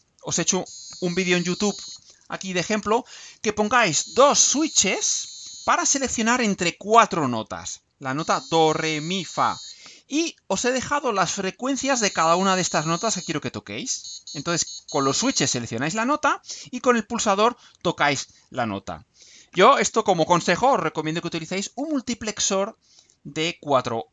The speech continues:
a una. Bueno, pues vamos a seguir viendo el siguiente elemento paramétrico. Vamos ahora con el servo bit paramétrico.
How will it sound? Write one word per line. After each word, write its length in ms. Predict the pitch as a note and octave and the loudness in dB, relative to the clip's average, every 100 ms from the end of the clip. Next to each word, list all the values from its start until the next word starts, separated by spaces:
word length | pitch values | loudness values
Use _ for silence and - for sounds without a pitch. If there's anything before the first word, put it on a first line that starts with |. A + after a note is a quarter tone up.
| _ _ _ _ _ _ _ _ - | _ _ _ _ _ _ _ _ -4
a 140 | B2 | -2
una. 300 | F#2 E2 - _ _ _ _ _ _ _ _ _ _ _ _ _ | -2 -10 -18 _ _ _ _ _ _ _ _ _ _ _ _ _
Bueno, 200 | - E4 | -4 -2
pues 120 | - D3+ | 0 2
vamos 200 | D#4+ D4+ | 2 2
a 40 | |
seguir 340 | A3+ F#3 F3 | 0 0 -2
viendo 400 | D#3 D#3 D3+ C#3 - - - | 2 2 4 2 0 -14 2
el 80 | |
siguiente 440 | D#3+ E3 D3+ D3+ D3 | 4 4 0 -2 -2
elemento 380 | C#3 C3+ C3 B2 | -4 -4 -4 -4
paramétrico. 540 | A#2 G#2 G2+ G#2+ A2 | -6 -8 -10 -14 -8
Vamos 320 | E3 C4+ - | -6 -4 -4
ahora 300 | G3 G3+ C4+ | -2 -4 -6
con 260 | - F#3+ G3 | -10 -8 -6
el 180 | A#3 C#4 - - | -6 -8 -18 -4
servo 400 | - B3 A#3+ F#3 | 2 2 0 -4
bit 180 | E3+ - | -6 -4
paramétrico. 720 | C#3 G#2+ G2 F2+ - _ _ | -2 -2 -8 -14 -20 _ _